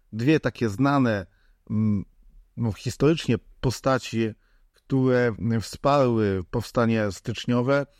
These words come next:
e, brały, mm, udział po stronie Stronnictwa Białych. Był to Leopold Kronenberg i Henryk Woll.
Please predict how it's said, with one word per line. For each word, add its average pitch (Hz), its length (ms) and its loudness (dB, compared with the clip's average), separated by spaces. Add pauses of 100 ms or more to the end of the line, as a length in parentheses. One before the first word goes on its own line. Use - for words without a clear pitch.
(260)
e, 123 80 -6 (460)
brały, 127 720 2 (180)
mm, 117 340 -2
udział 123 420 2
po 123 180 -4
stronie 127 580 2
Stronnictwa 131 720 -2
Białych. 104 380 2
Był 117 160 0
to 127 200 2 (480)
Leopold 131 680 2 (120)
Kronenberg 156 640 2 (120)
i 127 440 2
Henryk 135 600 0 (120)
Woll. 101 420 2